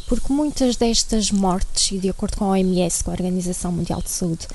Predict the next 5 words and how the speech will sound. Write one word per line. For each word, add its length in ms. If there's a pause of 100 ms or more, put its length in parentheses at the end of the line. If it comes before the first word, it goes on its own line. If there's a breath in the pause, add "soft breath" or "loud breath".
(720 loud breath)
podiam 340
ter 200
sido 320
evitadas. 640
Portanto, 520